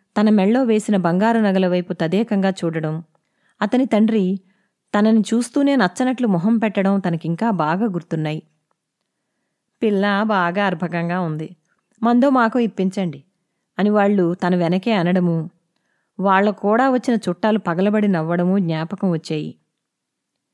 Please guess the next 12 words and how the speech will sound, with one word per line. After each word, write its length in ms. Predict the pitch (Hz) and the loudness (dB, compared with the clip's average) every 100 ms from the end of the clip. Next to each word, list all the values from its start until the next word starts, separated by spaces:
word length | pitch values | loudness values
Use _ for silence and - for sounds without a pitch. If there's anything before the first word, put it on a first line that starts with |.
| _ _ | _ _
పెళ్ళవుతూనే 840 | 226 262 247 247 262 247 214 190 196 _ _ _ | 0 2 2 0 2 2 2 0 -4 _ _ _
తనకి 220 | 208 220 220 | 0 0 2
ఒళ్ళు 300 | 185 202 262 | 2 2 2
రావాలని 640 | 233 196 196 185 220 370 _ _ _ - | 2 2 2 2 0 -4 _ _ _ -2
వాళ్ళ 200 | 202 208 | 0 2
వీధిలోని 760 | 190 220 214 226 214 185 180 - _ _ 185 | 2 0 2 2 2 2 -2 -8 _ _ -2
ఆర్ఎంపీ 480 | 190 226 247 240 | 0 2 0 0
హాస్పిటల్ 640 | 220 202 185 - 185 190 175 | 0 0 -2 -6 -4 -2 0
నర్సుని 360 | 160 165 233 | -2 -2 -2
పిలిపించి 580 | 202 185 165 180 - 339 - _ _ _ _ | 0 -2 -2 -4 -4 -8 -10 _ _ _ _
మక్కల 320 | 175 170 226 240 | -6 -4 -2 0
మీద 260 | 233 208 | 0 0